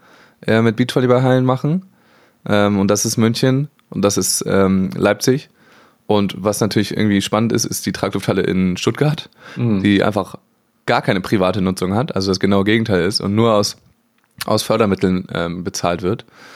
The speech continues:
Speaker 2: Mhm.
Speaker 1: Äh, ja, und, aber es ist machbar. Also es ist gar, es ist so komplett machbar und wir werden mal, mal sehen.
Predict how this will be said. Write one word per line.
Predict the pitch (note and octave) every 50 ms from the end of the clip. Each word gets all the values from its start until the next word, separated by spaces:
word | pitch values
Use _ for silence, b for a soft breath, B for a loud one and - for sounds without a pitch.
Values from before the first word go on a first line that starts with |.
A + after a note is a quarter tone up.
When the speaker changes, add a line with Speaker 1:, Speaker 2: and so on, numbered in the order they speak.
| B B B
Speaker 2:
Mhm. | C3 B2+ A#2 G#2
Speaker 1:
Äh, | F#2+ F2 F2 F2 F2 F2 F#2 - b b b b b b b b b b b b b -
ja, | - F#2+ F#2+ F#2 -
und, | - G#2 F#2+
aber | E2+ A#2+ - -
es | C3+ C#3
ist | D3+ E3 -
machbar. | E3 D#3+ E3 - - F#2+ E2+ - -
Also | G2 G2+ A2+
es | A#2
ist | B2 - - B2+ G#2+ -
gar, | B2 C3 B2+ -
es | A2+ A#2+ -
ist | C3+ B2+ A#2
so | - - - - - - - - _ _ _ _ - C3+ A#2 -
komplett | - - - A2+ - B2+ A2+ A#2+
machbar | A2+ A2 - - A2 G#2+ G#2+ G#2 - -
und | G#2 G2 F#2+ F#2 - -
wir | G#2 G2
werden | G#2 G#2 G2+
mal, | G2 F#2 F#2+ F2+ -
mal | F#2 F#2+ F#2
sehen. | F#2 F#2+ F#2 F#2 F#2+ F#2